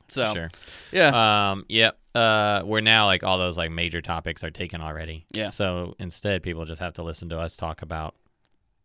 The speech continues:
Speaker 2: random
Speaker 1: Mixed
Speaker 2: stuff.
Speaker 1: bag. <laughs>
Speaker 2: Mixed bag conversations.
Speaker 1: People are like, "Who's Todd? I don't even know."
Speaker 2: <laughs>
Speaker 1: Why do I care about him?
Speaker 2: Uh, so, um, yeah,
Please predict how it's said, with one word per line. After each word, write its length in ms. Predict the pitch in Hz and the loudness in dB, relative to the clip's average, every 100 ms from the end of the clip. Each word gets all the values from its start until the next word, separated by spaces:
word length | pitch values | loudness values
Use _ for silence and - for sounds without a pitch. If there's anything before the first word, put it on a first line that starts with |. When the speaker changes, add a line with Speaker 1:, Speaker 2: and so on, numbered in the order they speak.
| _ _ _ _ _ _ _ _ _ _ _ _ _ _ _ _ - _ _ _ _ | _ _ _ _ _ _ _ _ _ _ _ _ _ _ _ _ -20 _ _ _ _
Speaker 2:
random 360 | - 107 90 139 | -12 -4 0 2
Speaker 1:
Mixed 160 | 92 90 | 0 0
Speaker 2:
stuff. 360 | 127 123 120 | 4 6 6
Speaker 1:
bag. 120 | 95 - | 2 2
<laughs> 40 | |
Speaker 2:
Mixed 200 | 127 123 185 | 4 4 2
bag 340 | - 131 110 | 4 4 4
conversations. 840 | - 117 113 107 113 131 - 78 - | 2 2 2 0 -2 -4 -6 -10 -12
Speaker 1:
People 240 | 139 156 | -8 -6
are 40 | 131 | -6
like, 80 | |
"Who's 300 | - - 170 | -6 -4 -4
Todd? 360 | - 123 139 107 | 0 2 4 2
I 40 | - | 0
don't 80 | 139 | -2
even 140 | 143 | -2
know." 220 | 127 127 135 - - | 0 0 -2 -6 -8
Speaker 2:
<laughs> 280 | 202 - 185 - - - - - | -6 -4 -6 -6 -20 -18 -18 -10
Speaker 1:
Why 120 | 139 | -4
do 100 | 147 | -2
I 40 | 147 | -4
care 220 | - 139 | -4 -4
about 220 | 135 117 | -4 -8
him? 160 | - - - - - | -10 -16 -20 -20 0
Speaker 2:
Uh, 360 | 123 123 117 113 - | 4 8 6 4 -2
so, 600 | - 147 135 131 127 - | 6 6 8 6 4 4
um, 760 | 120 117 113 113 110 107 104 98 _ _ | 6 8 8 8 4 0 -4 -14 _ _
yeah, 240 | 156 135 | 6 6